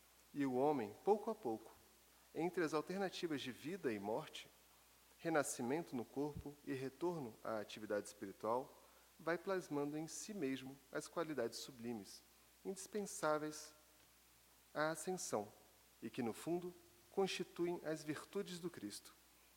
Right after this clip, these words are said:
progressivas em cada um de nós. Daí a razão de a graça divina ocupar a existência humana, ou crescer dentro dela, à medida que os dons de Jesus, incipientes,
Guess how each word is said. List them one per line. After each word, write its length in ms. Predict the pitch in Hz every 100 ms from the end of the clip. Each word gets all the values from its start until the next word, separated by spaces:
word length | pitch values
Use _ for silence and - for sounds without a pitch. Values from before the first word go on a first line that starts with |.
| -
progressivas 760 | 180 180 175 175 - 139 139 139
em 80 |
cada 280 | 127 135 127
um 100 | 113
de 100 | 113
nós. 420 | 101 85 - - - - - - - - - -
Daí 360 | 135 147 196
a 40 | 226
razão 560 | 180 131 107 127 147 - - - - -
de 100 | 147
a 60 |
graça 420 | 139 165 214 - 220
divina 480 | 196 131 139 147 - - - -
ocupar 460 | - 185 214 - 180
a 40 |
existência 600 | 190 185 170 - 180 - 208
humana, 340 | 160 147 110 - - - -
ou 140 | 220
crescer 380 | 220 226 - 170
dentro 280 | 151 147 175
dela, 320 | 135 110 110 - - - - - -
à 120 | - 165
medida 520 | 147 123 165 175 180
que 140 | - 165
os 120 | 135
dons 240 | 139 170
de 80 | 160
Jesus, 640 | 190 214 151 110 95 - - - - - -
incipientes, 880 | - 117 120 - 113 131 143 - -